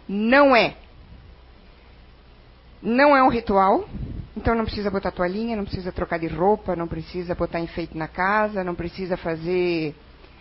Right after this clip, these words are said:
ah, sinais gestuais, qualquer outra coisa. É uma coisa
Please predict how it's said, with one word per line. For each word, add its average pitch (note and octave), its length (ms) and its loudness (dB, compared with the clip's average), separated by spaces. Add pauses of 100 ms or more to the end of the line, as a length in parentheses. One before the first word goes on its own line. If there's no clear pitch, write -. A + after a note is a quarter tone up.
(240)
ah, C#3 540 -4 (1000)
sinais F#3+ 760 6
gestuais, F#3 1160 4
qualquer A#3+ 320 6
outra A#3 220 2
coisa. D#3 360 0
É F3+ 120 0
uma G3 160 0
coisa A3 360 2